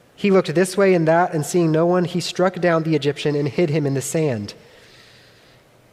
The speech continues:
When he went out the next day, behold, two Hebrews were struggling together, and he said to the man in the wrong, 'Why do you strike your companion?' He answered, 'Who made you a prince and judge over us? Do you mean to kill me as you killed the Egyptian?'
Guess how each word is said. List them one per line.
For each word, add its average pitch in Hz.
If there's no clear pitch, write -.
When 160
he 185
went 196
out 202
the 190
next 196
day, 196
behold, 175
two 190
Hebrews 170
were 156
struggling 165
together, 147
and 151
he 165
said 175
to 165
the 151
man 156
in 143
the 139
wrong, 156
'Why 180
do 214
you 220
strike 220
your 208
companion?' 170
He 175
answered, 151
'Who 277
made 214
you 240
a 196
prince 151
and 139
judge 135
over 120
us? 110
Do 151
you 175
mean 180
to 165
kill 185
me 160
as 139
you 147
killed 165
the 143
Egyptian?' 202